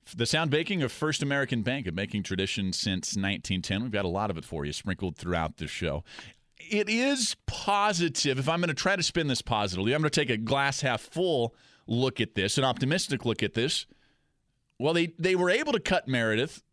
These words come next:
pretty confidently considering how Emmanuel Butler's been playing, how Cyril Grayson is getting open downfield. And even today, I asked multiple people about this, finally,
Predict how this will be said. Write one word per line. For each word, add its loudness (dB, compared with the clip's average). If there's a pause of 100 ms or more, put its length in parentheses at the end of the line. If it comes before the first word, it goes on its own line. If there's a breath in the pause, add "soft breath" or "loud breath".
pretty -4
confidently -2
considering 0
how 2
Emmanuel 2
Butler's 0
been -2
playing, -2 (920)
how 2
Cyril 2
Grayson 2
is 0
getting 2
open 0
downfield. 0 (420 loud breath)
And 0
even 0
today, 2
I 4
asked 0
multiple -2
people 0
about 0
this, -4 (260 soft breath)
finally, 2